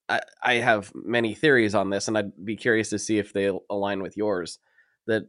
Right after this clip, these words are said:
the, you know, guitar is dying, and people aren't playing guitar anymore, and they're citing, uh, you know, giant guitar brands last, you know, sales are s-,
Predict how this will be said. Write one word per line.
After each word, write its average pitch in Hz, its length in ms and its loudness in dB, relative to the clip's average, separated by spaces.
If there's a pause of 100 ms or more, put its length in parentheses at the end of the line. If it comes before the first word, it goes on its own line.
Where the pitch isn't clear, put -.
(100)
the, 120 160 0
you 113 100 -6
know, 107 160 -6
guitar 143 480 4
is 139 160 2
dying, 107 640 0 (360)
and 98 520 0 (200)
people 117 520 0
aren't 117 220 0
playing 120 240 0
guitar 135 300 0
anymore, 127 600 2
and 101 360 -2 (240)
they're 110 120 2
citing, 117 680 2 (500)
uh, 104 440 4
you 107 180 -6
know, 95 260 -6 (520)
giant 127 380 4
guitar 120 380 4
brands 110 480 2 (100)
last, 113 400 2
you 120 120 -6
know, 101 100 -2
sales 123 440 2
are 120 120 2
s-, - 140 -6